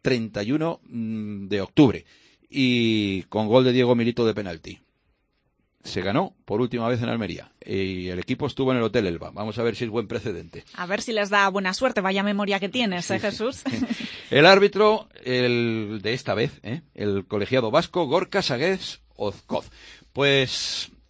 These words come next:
Speaker 1: escuchamos a Carreras, al margen de lo que ha dicho ya de Ortuño, que ya lo hemos escuchado, pues lógicamente se le ha empezado preguntando por el nuevo fichaje que ya viaja,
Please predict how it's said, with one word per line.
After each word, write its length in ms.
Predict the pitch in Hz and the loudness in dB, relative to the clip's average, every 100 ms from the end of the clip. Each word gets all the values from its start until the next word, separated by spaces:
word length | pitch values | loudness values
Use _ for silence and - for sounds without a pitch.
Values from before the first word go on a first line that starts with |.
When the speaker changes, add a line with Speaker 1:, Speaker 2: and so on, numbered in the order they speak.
| _ - - | _ -20 -6
Speaker 1:
escuchamos 640 | 123 - 123 160 165 160 | -6 -6 -4 -2 -2 2
a 180 | 143 - | 2 2
Carreras, 400 | 135 185 117 127 | 2 4 2 4
al 120 | 123 | 4
margen 460 | 123 156 - 180 160 | 4 2 2 -2 0
de 80 | |
lo 140 | 143 131 | -2 0
que 80 | 143 | 0
ha 40 | |
dicho 460 | 139 139 135 135 127 | -2 -2 0 0 2
ya 160 | 127 | 0
de 80 | 131 | 0
Ortuño, 380 | 123 147 156 160 | -2 -2 -4 0
que 80 | 123 | 0
ya 80 | |
lo 60 | 120 | 0
hemos 160 | 120 131 | -2 -6
escuchado, 500 | - 139 151 190 - - - - | -8 0 0 0 -4 -16 -20 -4
pues 200 | 110 107 | -2 0
lógicamente 500 | 117 120 113 113 123 | 0 0 -2 -2 -4
se 80 | 113 | -4
le 60 | 101 | -4
ha 20 | |
empezado 260 | 101 107 | -2 -4
preguntando 440 | 107 110 95 113 127 | -4 -6 -4 -4 -2
por 140 | 120 | -2
el 80 | 104 | -2
nuevo 200 | 110 107 | -2 -2
fichaje 380 | 117 123 117 160 | -2 -4 -4 -4
que 160 | 120 | -4
ya 180 | 110 156 | 0 0
viaja, 420 | 127 123 - 156 | 0 -2 -2 -8